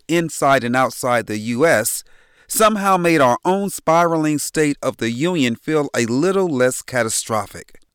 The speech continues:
"I've loved trying to find a way to make people laugh, even when the stories are particularly shit.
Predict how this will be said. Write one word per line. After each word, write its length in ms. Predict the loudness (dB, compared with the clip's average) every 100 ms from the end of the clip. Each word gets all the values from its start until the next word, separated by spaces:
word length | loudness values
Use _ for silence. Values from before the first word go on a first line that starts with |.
| _
"I've 180 | 0 4
loved 260 | 2 2
trying 320 | 0 2 2 2
to 80 |
find 340 | 0 2 2 2
a 60 |
way 220 | 2 2 2
to 80 | 0
make 260 | -2 -4
people 320 | -10 -10 -6
laugh, 500 | -4 -4 -4 -12 -20 _ _ _
even 300 | 0 2 2
when 160 | 0 0
the 80 | 0
stories 500 | 0 2 4 4 2
are 140 | -2
particularly 800 | -2 -10 -8 -8 -6 -6 -4 -4
shit. 480 | -6 -6 -4 -6 -8